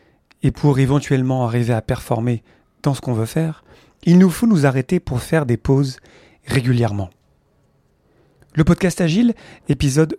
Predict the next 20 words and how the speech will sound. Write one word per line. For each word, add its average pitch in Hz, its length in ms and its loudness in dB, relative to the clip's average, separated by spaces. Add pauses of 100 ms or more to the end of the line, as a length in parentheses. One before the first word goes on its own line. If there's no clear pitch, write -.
deux 143 80 0
cent 160 120 2
quatre-vingt-cinq. 127 720 -2 (420)
N'hésite 147 300 0
pas 156 100 2
à 151 40 0
t'abonner 143 360 2
pour 123 100 -2
ne 113 60 -2
pas 151 100 0
rater 151 200 -2
les 135 60 0
prochains 135 400 -2 (380)
et 131 60 0
à 127 40 4
le 123 60 2
partager 123 340 0
autour 117 220 -2
de 107 60 0
toi. 104 260 -6